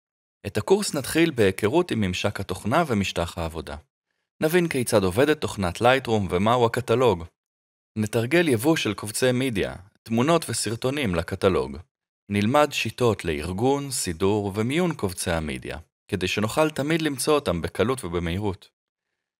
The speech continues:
נכיר את מודול הספרייה, ונלמד איך להשתמש בו כדי לארגן, לבחור ולטפל בכמויות גדולות של תמונות ביעילות. נלמד את מודול הפיתוח, שהוא כלי מתקדם לעיבוד תמונה דיגיטלית,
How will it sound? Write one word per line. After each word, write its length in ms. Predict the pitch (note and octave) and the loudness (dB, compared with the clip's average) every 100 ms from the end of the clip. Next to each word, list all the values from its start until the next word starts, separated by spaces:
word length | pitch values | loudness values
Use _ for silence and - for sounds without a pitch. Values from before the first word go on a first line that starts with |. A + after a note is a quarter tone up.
| _ - | _ -4
נכיר 280 | - E3+ | 2 4
את 80 | C3 | 4
מודול 300 | A2+ G#2+ F#2+ | 4 4 4
הספרייה, 680 | C#2+ - - E2 E2+ A#2 A#2 A2+ _ _ - | 0 -2 -8 0 4 4 2 -4 _ _ -6
ונלמד 440 | F#2+ G2+ D3 D#3+ | 0 2 4 4
איך 180 | C#3+ - | 2 -2
להשתמש 480 | C3+ A#2 B2 D3 D#3+ | -4 0 0 2 0
בו 140 | C3 | -4
כדי 240 | - F#2 F#2 | -4 -2 0
לארגן, 560 | E2+ D#2 E2 B2+ D3+ | 0 -2 -2 -2 -2
לבחור 480 | C#3+ F2 F2+ C3+ C#3+ A#2+ | -2 -6 -2 0 0 0
ולטפל 480 | F2+ - F#2+ C#3+ D3 | -2 -2 -4 -2 -2
בכמויות 500 | A#2+ - F#2+ B2 C3 | -4 -4 -2 -2 -4
גדולות 520 | F#2+ F#2 C3+ D#3+ - | 0 2 2 0 -4
של 240 | - F2 | -8 -8
תמונות 580 | F2 F2+ F2 F#2 B2+ - _ | -8 -6 -2 -2 -2 -12 _
ביעילות. 640 | F2 F#2 A2+ C3+ C3 - _ _ _ _ _ _ - | -4 0 -2 -2 -6 -8 _ _ _ _ _ _ -2
נלמד 320 | A2+ D3 F#3+ | 2 4 4
את 140 | F3+ B2+ | 4 2
מודול 300 | B2 B2+ A2+ | 2 4 4
הפיתוח, 720 | - F#2+ G#2 D2+ B1+ - - _ _ _ | 2 -2 2 2 0 -10 -20 _ _ _
שהוא 300 | - G#2 G2 | -2 0 0
כלי 160 | D#3 D#3+ | 0 -2
מתקדם 640 | D3+ - G#2+ G2 D#3 E3+ | -4 -4 -2 2 4 4
לעיבוד 380 | C#3 G#2 G2+ B2+ | 2 2 2 -2
תמונה 320 | B2 G#2+ F#2 E2+ | -2 0 0 0
דיגיטלית, 680 | E2 E2 - D2+ C#2 - | -2 -10 -8 -8 -8 -16